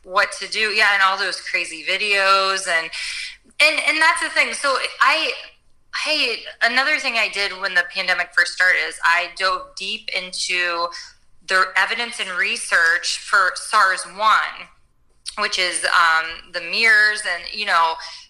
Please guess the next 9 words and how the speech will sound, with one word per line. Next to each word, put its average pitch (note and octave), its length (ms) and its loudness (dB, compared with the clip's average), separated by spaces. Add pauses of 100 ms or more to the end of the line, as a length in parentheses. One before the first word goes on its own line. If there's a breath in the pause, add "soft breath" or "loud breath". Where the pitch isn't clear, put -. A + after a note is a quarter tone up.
(120)
that G3 360 4
is - 260 -8 (220)
like F3+ 440 0
sars F3 640 0
two, A#3+ 340 -2
and G3 120 -2
then, F3 200 2 (100)
you B3 160 -4
know, A3+ 160 4